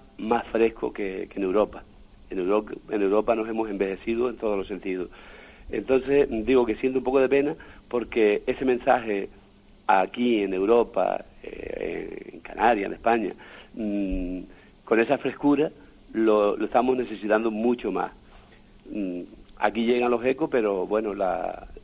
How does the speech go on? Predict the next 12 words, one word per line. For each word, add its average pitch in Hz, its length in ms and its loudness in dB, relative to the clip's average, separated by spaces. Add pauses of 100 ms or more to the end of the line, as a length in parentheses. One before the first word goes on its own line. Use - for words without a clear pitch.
(160)
pero, 95 300 -2
mm, 90 320 -8 (260)
pero 104 160 0
no 107 100 0
está 110 200 2
la 107 120 6
presencia 107 680 0
de, 92 340 -4 (460)
no 101 340 -4
hay 110 200 6
presencia 113 400 -2
juvenil 120 640 2